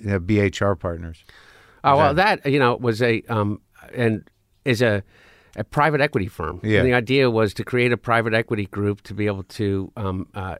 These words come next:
Speaker 2: invest, um, outside of China into, um, you know, U S infrastructure
Speaker 1: Yeah.
Speaker 2: projects and things like that, which
Speaker 1: Right.
Speaker 2: all, you know, shut down. I mean, a-,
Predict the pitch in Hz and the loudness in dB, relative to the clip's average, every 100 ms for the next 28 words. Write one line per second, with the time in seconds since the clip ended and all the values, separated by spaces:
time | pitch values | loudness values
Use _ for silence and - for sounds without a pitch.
0 | - 113 98 107 110 - - _ 113 101 | -8 -8 -2 0 0 -2 -16 _ -8 -6
1 | 95 - 113 123 127 107 95 - 110 101 | -6 -2 -2 -2 -2 -2 -4 -6 -6 -4
2 | 98 - 117 104 - 110 101 95 - _ | -4 -6 -4 -4 -6 -4 -2 -4 -8 _
3 | - _ _ - 104 92 92 117 98 90 | -20 _ _ -8 -2 -2 -2 -2 -4 -4
4 | _ _ - 123 117 104 123 - 98 - | _ _ -2 2 4 2 -2 -4 -8 0
5 | 104 87 98 - 95 90 92 101 - 92 | 0 2 -2 -2 -4 -4 -6 -8 -6 -6
6 | 87 90 - - - 117 101 135 117 - | -6 -10 -10 -14 -8 0 2 4 2 -2
7 | 113 104 90 - 107 - 90 90 90 98 | -2 -2 -2 -4 -6 -2 -4 -2 -2 -4
8 | - 76 104 | -4 -8 -10